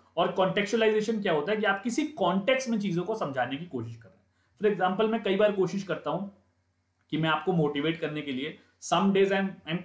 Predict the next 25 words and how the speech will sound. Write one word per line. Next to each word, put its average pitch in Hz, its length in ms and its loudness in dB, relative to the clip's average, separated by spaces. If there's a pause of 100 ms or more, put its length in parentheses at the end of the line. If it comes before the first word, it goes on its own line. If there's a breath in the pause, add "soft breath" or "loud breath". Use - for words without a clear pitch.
(140)
quite 208 260 4
strict, 165 360 -4
दो 143 160 -2
मैं 156 100 -4
नहीं 160 200 -2
कोशिश 165 260 -2 (100)
चाहता 135 240 0
हूं 156 120 -4
कि 165 60 -4
डांटूं 135 360 -2
आपको, - 340 -8 (240 loud breath)
but 214 160 -2
कभी-कभी 240 340 4
मुझे 220 220 0
थोड़ा 208 180 0
सा 214 120 2
आपको 208 200 2
motivate 160 420 2
भी 196 100 0
करना 175 220 0
पड़ता 165 240 -2
है, 190 60 0
जिसके 180 220 -8
लिए 185 120 0
मैं 240 260 -4